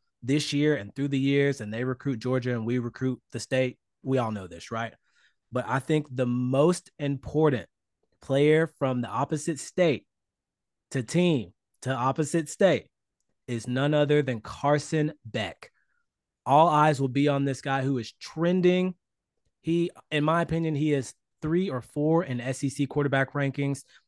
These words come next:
by many metrics, whether you want to do completions, Q B rating, yards, touchdowns are up there as well. And you can make that argument, but he is definitely up there. I'll take him over Graham Mertz, and Graham's been pretty good.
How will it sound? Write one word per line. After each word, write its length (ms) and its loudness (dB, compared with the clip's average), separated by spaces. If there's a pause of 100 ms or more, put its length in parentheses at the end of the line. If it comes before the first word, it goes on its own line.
(120)
by 260 -2
many 200 2
metrics, 500 0
whether 140 -2
you 80 -2
want 100 -2
to 40 -6
do 100 -4
completions, 880 -2 (340)
Q 160 0
B 160 0
rating, 540 2 (240)
yards, 640 2 (580)
touchdowns 560 2
are 140 -6
up 160 -2
there 200 0
as 120 -4
well. 320 -2
And 140 -6
you 60 -6
can 120 -4
make 160 -2
that 160 -2
argument, 480 -2
but 120 -8
he 120 -4
is 100 -6
definitely 440 -6
up 220 -4
there. 180 -2
I'll 100 -6
take 220 -6
him 100 -2
over 160 -4
Graham 320 -4
Mertz, 280 -4
and 120 -12
Graham's 260 -8
been 160 -10
pretty 200 -12
good. 360 -2